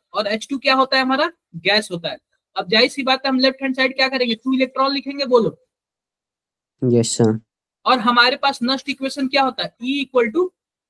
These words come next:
Speaker 1: E naught minus zero point zero five nine one divide by N, log product by reactant। प्रोडक्ट हमारे पास क्या है? यह गैस है ना, तो इसका हम लोग क्या यूज़ करेंगे? Pressure of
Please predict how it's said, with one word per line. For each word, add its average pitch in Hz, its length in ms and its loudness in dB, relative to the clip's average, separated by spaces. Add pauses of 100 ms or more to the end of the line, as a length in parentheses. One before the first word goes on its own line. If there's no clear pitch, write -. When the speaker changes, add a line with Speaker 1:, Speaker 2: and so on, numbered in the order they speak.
(580)
Speaker 1:
E 269 160 2
naught 262 360 2
minus 240 400 0 (1040)
zero 233 260 0 (120)
point 254 240 0 (120)
zero 240 220 -2 (120)
five 240 300 0
nine 233 340 0
one 285 160 -2 (220)
divide 226 340 0
by 262 120 2 (520)
N, 208 200 2 (840)
log 220 360 4 (180)
product 247 400 2
by 240 180 2
reactant। 214 420 -2
प्रोडक्ट 233 440 -6
हमारे 254 260 0
पास 254 220 -4
क्या 254 160 -2
है? 208 200 -8 (320)
यह 247 120 2
गैस 254 380 4
है 262 60 -2
ना, 262 100 0
तो 262 120 -4
इसका - 180 -4
हम 277 100 -2
लोग 269 140 -6
क्या 262 100 -2
यूज़ 269 240 -4
करेंगे? 185 300 -4
Pressure 214 420 -2
of 302 160 2